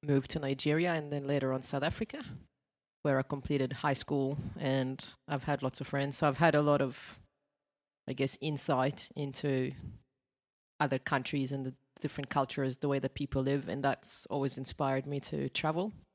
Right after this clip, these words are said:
So before I, um, actually got to Australia, I lived in England for a few years, and I lived in Thailand for a few years, and through living in those countries, I was able to travel a lot of Europe and Asia and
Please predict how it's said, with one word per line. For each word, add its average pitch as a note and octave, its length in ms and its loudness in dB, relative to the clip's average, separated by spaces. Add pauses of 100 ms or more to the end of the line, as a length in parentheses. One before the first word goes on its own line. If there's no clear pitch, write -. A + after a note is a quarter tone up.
(400)
So - 100 -4
before D3 500 2
I, C#3+ 280 0
um, C#3 360 -4 (180)
actually D3+ 300 -2
got C#3 200 2
to - 120 -4
Australia, C3+ 600 0 (100)
I D3+ 60 -2
lived C3+ 220 -2
in C3+ 80 -6
England C#3 300 -4
for - 140 -4
a C3+ 40 -2
few C#3+ 200 -2
years, C#3 380 0
and C#3+ 100 0
I - 20 0
lived C3+ 220 -2
in C3 80 -6
Thailand C3+ 340 -2
for C#3+ 160 0
a C3+ 60 2
few C#3 220 -2
years, C#3 340 0
and C#3 120 -8
through C#3+ 280 0
living C3+ 300 -2
in C3+ 100 -8
those B2+ 180 -6
countries, C#3 440 -2
I C3+ 40 -2
was C3 160 -2
able C3+ 220 -2
to - 120 -20
travel C3 360 0
a C3+ 80 0
lot C3+ 100 0
of C3 120 -4
Europe C3+ 380 2
and C#3+ 100 -4
Asia C3 400 2
and - 220 -10